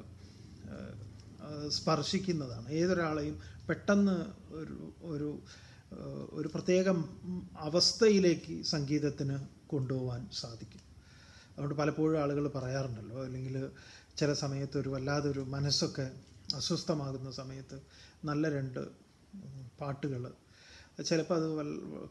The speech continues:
ക്ലാസിക്കലായിട്ടുള്ളതായിരിക്കാം, അല്ലെങ്കിൽ വല്ല വേറെ ഓരോരുത്തർക്കും ഓരോ, ആ,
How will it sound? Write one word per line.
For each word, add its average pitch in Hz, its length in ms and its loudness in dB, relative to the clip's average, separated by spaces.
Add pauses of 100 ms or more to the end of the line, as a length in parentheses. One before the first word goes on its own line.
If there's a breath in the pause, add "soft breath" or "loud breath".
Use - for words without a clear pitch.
ക്ലാസിക്കലായിട്ടുള്ളതായിരിക്കാം, 131 1500 -2
അല്ലെങ്കിൽ 131 340 -6
വല്ല 135 260 -6 (580 loud breath)
വേറെ 226 260 2
ഓരോരുത്തർക്കും 202 600 6
ഓരോ, 190 220 4 (600)
ആ, - 60 -14